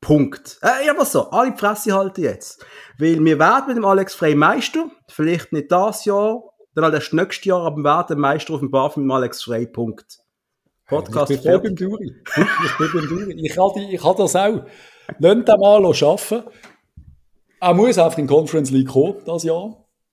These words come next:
Speaker 2: Oder vielleicht sogar im Champions League Quali, einen zweiten Platz, würde ich jetzt wirklich sagen, dass sollte drin liegen. Der eine Match in der Quali oder die zwei Match, wo wir vielleicht auch nicht so einen mega starken Gegner haben, wenn wir ein bisschen Glück haben,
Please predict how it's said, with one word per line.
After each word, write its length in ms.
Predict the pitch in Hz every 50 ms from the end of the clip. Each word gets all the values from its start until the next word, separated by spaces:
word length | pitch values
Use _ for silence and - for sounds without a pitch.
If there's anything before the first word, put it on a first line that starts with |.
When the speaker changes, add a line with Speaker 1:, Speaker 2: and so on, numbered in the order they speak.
| _ _ _ _ _ _ _ _ _ _ _
Speaker 2:
Oder 340 | - 165 151 151 143 139
vielleicht 280 | 135 143 139 147 - -
sogar 260 | 139 131 135 123 120
im 80 | 117 -
Champions 320 | 131 127 135 151 131 -
League 140 | 151 135 -
Quali, 280 | 147 135 135 143 143 139
einen 80 | 131 123
zweiten 360 | - 127 131 135 131 131 104
Platz, 340 | 113 120 135 - - - 135
würde 180 | 135 135 139
ich 60 | 120
jetzt 220 | 131 127 127 131 131
wirklich 220 | 143 139 131 127 -
sagen, 360 | 139 135 143 156 139 139 127
dass 420 | 131 135 127 127 - - - - _ _ _ _ _ _ _ _ _ _ _ _ _ _ _ _ _
sollte 280 | - 160 165 175 175
drin 180 | 180 160 160 190 185
liegen. 360 | 175 175 190 180 202 202 196 196 - - _ _ -
Der 180 | 135 151 156
eine 180 | 147 170 202 190 - 180 170
Match 300 | 156 160 170 180 - -
in 80 | 170 165
der 80 | 160
Quali 300 | - 160 156 160 160 160
oder 120 | 151 139 127
die 120 | 135 131
zwei 320 | 131 - 143 143 143 147 139
Match, 420 | 135 139 147 123 - - - -
wo 100 | 135 131
wir 120 | 135 135
vielleicht 160 | 135 143 127 135
auch 120 | 135 143
nicht 200 | 139 147 151 -
so 80 | - 147
einen 180 | 135 135 127
mega 260 | 131 143 156 165 156
starken 380 | 127 127 147 147 143 135 131 127
Gegner 380 | - 135 143 131 - 127 110 98
haben, 180 | 120 147 170
wenn 100 | 170 160
wir 60 | 156
ein 80 | 147 -
bisschen 180 | - 160 190 175
Glück 300 | 196 175 185 175 - 170
haben, 300 | 160 165 170 180 165